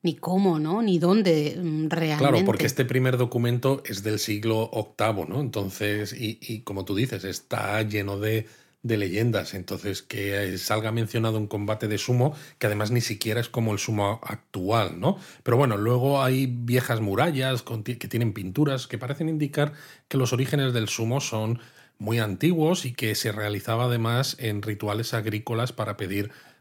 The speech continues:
Speaker 2: buenas cosechas, ¿no? Pero claro,
Speaker 1: Ujú.
Speaker 2: entonces era eso, muy diferente, pues
Speaker 1: A
Speaker 2: era
Speaker 1: como es en la
Speaker 2: mucho más
Speaker 1: actualidad.
Speaker 2: violento,
Speaker 1: Ujú.
Speaker 2: sin presas prohibidas, básicamente, mm,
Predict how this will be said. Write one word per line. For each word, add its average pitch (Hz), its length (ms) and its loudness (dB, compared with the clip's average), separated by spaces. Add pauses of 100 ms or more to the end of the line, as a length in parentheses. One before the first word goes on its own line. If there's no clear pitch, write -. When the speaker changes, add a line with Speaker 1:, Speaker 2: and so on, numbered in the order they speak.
Speaker 2:
buenas 104 360 -2
cosechas, 90 560 -8
¿no? 151 280 0
Pero - 180 -4
claro, 110 200 2
Speaker 1:
Ujú. 87 40 0 (100)
Speaker 2:
entonces 107 320 0
era 117 240 0 (160)
eso, 117 300 -8
muy 104 240 -2
diferente, 120 720 0 (440)
pues - 260 -6
Speaker 1:
A - 40 -6
Speaker 2:
era 101 220 -2
Speaker 1:
como - 220 2
es 117 80 -2
en - 100 4
la - 60 6
Speaker 2:
mucho 113 160 4
más 104 60 2
Speaker 1:
actualidad. 95 160 0 (100)
Speaker 2:
violento, 113 480 4
Speaker 1:
Ujú. 110 240 8
Speaker 2:
sin 95 280 0
presas 104 360 -2
prohibidas, 101 500 -2
básicamente, 104 840 -2 (120)
mm, 101 300 -6